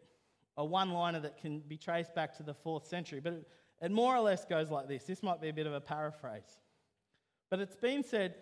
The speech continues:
"The church is primarily a hospital for sinners, not a museum for saints."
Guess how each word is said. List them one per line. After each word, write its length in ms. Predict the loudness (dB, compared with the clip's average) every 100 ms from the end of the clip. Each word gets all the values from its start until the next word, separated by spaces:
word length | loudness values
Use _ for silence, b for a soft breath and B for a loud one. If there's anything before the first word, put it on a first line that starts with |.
| B B -4
"The 80 | -2
church 640 | -2 2 4 6 4 2 -6
is 140 | -6
primarily 1040 | -6 -2 2 4 4 4 4 2 0 -4 -8 B B
a 100 | -2
hospital 920 | -2 2 0 0 -4 -2 0 0 -2 -4 -12 _ _ -2
for 100 | -2
sinners, 520 | -2 -2 -2 -4 -10 -20 _ _ _ _ _ _ _ _ _ _ _ -8
not 320 | 2 4 4 2
a 60 |
museum 540 | 0 0 0 -2 -2 -4
for 80 | -8
saints." 500 | -8 -6 -8 -10 -18